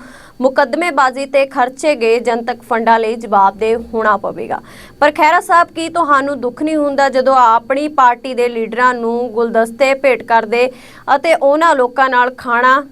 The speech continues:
ਸਾਂਝਾ ਕਰਦੇ ਦੇਖਦੇ ਤਾਂ ਜਿਨ੍ਹਾਂ ਨੂੰ ਤੁਸੀਂ ਕਹਿੰਦੇ ਹੋ ਕਿ ਤੁਹਾਡਾ ਪਿੱਛਾ ਕਰ ਰਹੇ ਹਨ? ਤੇ ਇਹ ਦੱਸ ਦਈਏ ਕਿ ਇਹ ਜਿਹੜੀ ਪੋਸਟ ਆ, ਇਹ ਅਕਾਲੀ ਦਲ ਦੇ ਆਗੂ ਪਰਮਨ ਸਿੰਘ ਬੰਟੀ ਰੋਮਾਣਾ ਦੇ ਵੱਲੋਂ ਸਾਂਝੀ ਕੀਤੀ ਗਈ ਹੈ ਤੇ ਬੀਤੇ ਦਿਨਾਂ ਦੇ ਵਿੱਚ ਐਨ ਡੀ ਪੀ ਐਸ ਮਾਮਲੇ ਨੂੰ ਲੈ ਕੇ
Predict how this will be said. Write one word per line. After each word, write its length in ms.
ਸਾਂਝਾ 420
ਕਰਦੇ 380
ਦੇਖਦੇ 400
ਤਾਂ 140
ਜਿਨ੍ਹਾਂ 340
ਨੂੰ 220
ਤੁਸੀਂ 260
ਕਹਿੰਦੇ 300
ਹੋ 80
ਕਿ 140
ਤੁਹਾਡਾ 460
ਪਿੱਛਾ 380
ਕਰ 200
ਰਹੇ 160
ਹਨ? 200
ਤੇ 100
ਇਹ 60
ਦੱਸ 240
ਦਈਏ 180
ਕਿ 120
ਇਹ 140
ਜਿਹੜੀ 220
ਪੋਸਟ 480
ਆ, 140
ਇਹ 360
ਅਕਾਲੀ 380
ਦਲ 220
ਦੇ 140
ਆਗੂ 360
ਪਰਮਨ 440
ਸਿੰਘ 320
ਬੰਟੀ 380
ਰੋਮਾਣਾ 400
ਦੇ 100
ਵੱਲੋਂ 380
ਸਾਂਝੀ 360
ਕੀਤੀ 400
ਗਈ 120
ਹੈ 40
ਤੇ 120
ਬੀਤੇ 300
ਦਿਨਾਂ 220
ਦੇ 120
ਵਿੱਚ 240
ਐਨ 280
ਡੀ 80
ਪੀ 140
ਐਸ 200
ਮਾਮਲੇ 360
ਨੂੰ 140
ਲੈ 140
ਕੇ 320